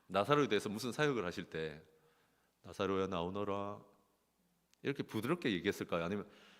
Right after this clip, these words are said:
나사로야, 나오너라. 하고 큰 소리를 쳤을까요?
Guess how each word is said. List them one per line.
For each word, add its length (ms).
나사로야, 640
나오너라. 560
하고 440
큰 220
소리를 220
쳤을까요? 500